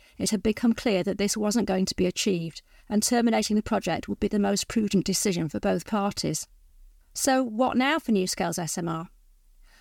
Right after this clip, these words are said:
Well, the C F P P might have come to the end of the road,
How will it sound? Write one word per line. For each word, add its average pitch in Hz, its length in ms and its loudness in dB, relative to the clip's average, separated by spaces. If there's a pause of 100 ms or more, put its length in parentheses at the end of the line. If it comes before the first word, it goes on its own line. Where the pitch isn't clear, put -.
Well, 269 280 6
the 262 100 -2
C 311 180 2
F 349 180 0
P 294 160 2
P 190 340 0
might 247 300 4
have 277 80 -2
come 269 160 4
to - 100 -4
the 233 80 2
end 214 140 2
of 208 80 -6
the 220 60 -4
road, 165 360 -2